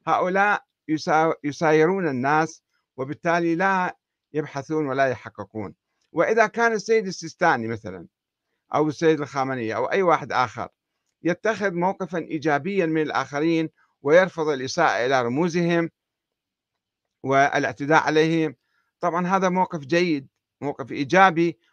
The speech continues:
ولكنه لا يكفي في الحقيقة، لأنه يظل، آه، تظل بعض الألغام موجودة في ثقافتنا تتفجر خلافات. مثلا الشيخ يعرف في النجف هناك شيخ أستاذ في الحوزة بالنجف،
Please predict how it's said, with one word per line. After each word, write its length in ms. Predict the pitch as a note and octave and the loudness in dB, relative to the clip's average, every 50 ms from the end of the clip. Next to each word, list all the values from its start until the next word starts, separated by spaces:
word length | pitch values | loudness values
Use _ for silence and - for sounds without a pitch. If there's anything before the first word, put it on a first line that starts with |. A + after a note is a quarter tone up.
| _ _ - | _ _ -4
ولكنه 560 | - D#3+ E3+ E3 - - G3+ G3+ G#3 G#3 G#3 | -2 0 0 0 0 -2 -4 -4 -4 -2 -2
لا 200 | G3 G3 G3 A3 | 0 0 0 2
يكفي 360 | A#3+ A#3+ A#3 - - F#3+ F3 | 0 -2 -2 -6 -8 -8 -6
في 60 | D3 D3 | -6 -8
الحقيقة، 520 | - - C3+ - - D3 C#3+ - B2 A2+ | -10 -10 -14 -10 -8 -6 -6 -6 -6 -6
لأنه 300 | A#2+ B2 C#3 D3+ D#3 D3+ | -4 -4 -4 -2 -2 0
يظل، 440 | D#3+ E3+ F3 F3+ A#3 A#3+ A#3 F#3 - _ _ _ _ _ _ _ _ _ _ - | 0 0 2 4 4 4 2 0 -6 _ _ _ _ _ _ _ _ _ _ -2
آه، 380 | D3 D3+ D3+ D3+ D3+ D3+ - - | 0 2 4 4 2 2 0 -2
تظل 320 | - - E3 F#3 A3+ A3 | -2 0 4 6 6 6
بعض 260 | F3 F#3+ E3 F#3+ F#3 | 6 4 2 4 2
الألغام 580 | F#3+ F3+ - F3+ F3 F3 D#3 F3+ G#3 A#3 A3+ G#3+ | 0 2 2 2 2 2 0 2 2 2 2 2
موجودة 500 | F#3+ E3+ D#3+ D3+ C3+ F3 G3+ F#3 D#3+ D3+ | 2 0 0 0 0 -2 -4 -2 -2 -4
في 160 | - C#3+ C3+ | -4 -4 -8
ثقافتنا 760 | B2 C#3 - - B2 B2+ - D#3+ E3 - D3+ D3 D3 D3+ D3 _ _ _ _ _ _ _ _ _ | -6 -6 -4 -2 -2 -2 -2 -4 -8 -6 -4 -4 -4 -4 -4 _ _ _ _ _ _ _ _ _
تتفجر 580 | - - - - - A#3 A#3 F#3 E3+ G#3+ G3 F3 | -8 -8 -8 -4 -2 -2 -2 0 2 0 0 0
خلافات. 560 | D3+ E3+ D#3+ D3+ C3+ - - D3 G#2+ - - | -2 -4 -2 0 0 0 -2 -4 -4 -4 -4
مثلا 420 | A3 B3 G#3 G#3+ G3 F#3 F3+ E3+ - _ _ _ _ _ _ _ - | -6 -6 -4 -4 -4 -4 -6 -6 -10 _ _ _ _ _ _ _ -16
الشيخ 320 | C3 - E3 G3+ G3 E3+ | -12 -6 -4 -4 -4 -2
يعرف 300 | G3+ G3 F#3+ F3+ E3 D#3+ - _ _ | -2 0 0 0 -2 -4 -6 _ _
في 60 | E3 | -6
النجف 440 | E3 E3+ F3+ E3 D3+ E3 D#3 - _ _ _ _ _ _ _ - | -4 -4 -4 -2 -2 -2 -2 -4 _ _ _ _ _ _ _ -8
هناك 320 | C#3 D#3 F3 F3 E3+ - D#3 | -2 0 0 0 0 -2 -4
شيخ 440 | - - F3 E3+ E3 F3 - - _ _ _ _ _ _ - - | -2 2 2 2 2 0 -6 -18 _ _ _ _ _ _ -10 -10
أستاذ 320 | - - - E3+ F3 E3 | -8 -2 2 4 4 4
في 100 | B2+ C#3 | 2 -2
الحوزة 360 | B2+ A#2 C#3+ D3 D3 C3 B2+ | -6 -4 -2 -4 -2 -2 -4
بالنجف، 520 | A#2 A#2+ A#2+ B2+ D#3+ E3+ D#3+ E3+ E3 E3 | -4 -4 -4 -2 -2 0 0 0 0 -2